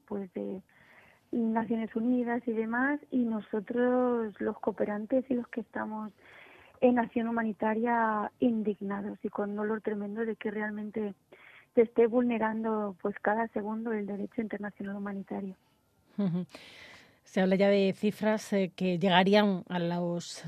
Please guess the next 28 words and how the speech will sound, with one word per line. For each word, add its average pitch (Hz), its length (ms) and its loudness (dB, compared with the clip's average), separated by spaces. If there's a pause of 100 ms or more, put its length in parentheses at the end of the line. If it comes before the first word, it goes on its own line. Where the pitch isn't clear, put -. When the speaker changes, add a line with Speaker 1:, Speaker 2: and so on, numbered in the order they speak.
Speaker 2:
treinta 190 380 4
mil 208 560 6
fallecidos 190 680 0
aproximadamente 185 720 0
en 180 80 2
Gaza 190 460 2
desde 175 360 -4
el 165 60 -2
pasado 180 320 -2
siete 185 300 -4
de 180 40 0
octubre 190 520 0 (560)
y 175 240 2
más 170 320 -2
de 175 580 2
sesenta 180 380 -2
y 180 80 2
ocho 175 180 -2
mil 190 160 6
personas 185 480 -2
heridas. 196 600 2 (760)
Esas 190 260 0
cifras 208 300 4
se 214 100 4
podrían 185 300 4
quedar 190 200 6
incluso 180 380 6
cortas. 175 720 0